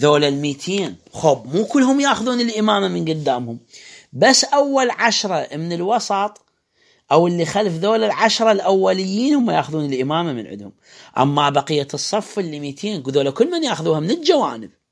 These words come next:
واضح؟ نعيد المثال ماله. فإذا كان الصف الثاني أطول من الصف الأول فطرفه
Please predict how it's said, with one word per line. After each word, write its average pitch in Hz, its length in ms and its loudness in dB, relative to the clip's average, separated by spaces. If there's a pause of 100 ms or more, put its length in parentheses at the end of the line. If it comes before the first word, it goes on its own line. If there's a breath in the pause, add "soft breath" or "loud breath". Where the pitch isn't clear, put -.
(420)
واضح؟ 147 520 2
نعيد 135 320 -4
المثال 123 480 -2
ماله. 95 360 -10 (460 soft breath)
فإذا 131 520 2
كان 127 360 -4
الصف - 500 -4
الثاني 127 640 -4
أطول 127 460 0
من 131 180 -4
الصف - 500 -4
الأول 147 560 4 (380 soft breath)
فطرفه 220 1120 -2